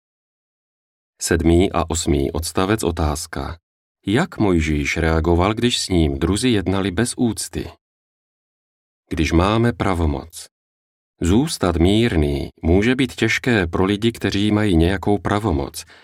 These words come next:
a to zvlášť tehdy, když s nimi někdo podřízený jedná bez úcty nebo zpochybňuje jejich rozhodnutí. Zažil jsi to někdy? Co kdyby se tak choval někdo z rodiny? Jak bys reagoval?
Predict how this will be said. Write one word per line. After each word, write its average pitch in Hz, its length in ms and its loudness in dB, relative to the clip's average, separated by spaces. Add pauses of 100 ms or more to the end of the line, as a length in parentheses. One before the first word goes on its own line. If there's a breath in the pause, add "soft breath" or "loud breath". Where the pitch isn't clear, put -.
(140)
a 185 80 -2
to 123 120 0
zvlášť 104 520 0
tehdy, 98 340 0
když 85 240 4
s - 40 -4
nimi 90 220 2
někdo 82 300 0
podřízený 82 960 0
jedná 87 420 0
bez 101 280 -2
úcty - 600 -4 (260)
nebo 113 220 2
zpochybňuje 101 720 2
jejich 95 360 -2
rozhodnutí. 90 880 -2 (520)
Zažil 92 400 0
jsi 139 160 -2
to 120 120 0
někdy? 85 500 -2 (760)
Co - 140 -4
kdyby 110 240 2
se 143 140 0
tak 147 180 -4
choval 131 360 0
někdo 131 260 0
z 123 60 -4
rodiny? 131 600 -2 (420)
Jak 120 220 -4
bys 175 220 0
reagoval? 71 800 -4